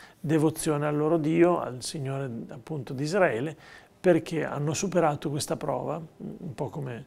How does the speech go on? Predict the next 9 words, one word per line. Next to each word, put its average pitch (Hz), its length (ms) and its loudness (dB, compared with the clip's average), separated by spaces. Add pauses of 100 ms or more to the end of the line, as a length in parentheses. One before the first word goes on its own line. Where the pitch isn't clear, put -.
(380)
succede 147 540 -2
anche 147 240 -6
in 160 60 -4
tante 156 320 0
altre 151 200 -2
culture, 147 540 -2
no? 123 200 -4
Le 151 120 -8
prove 139 400 -4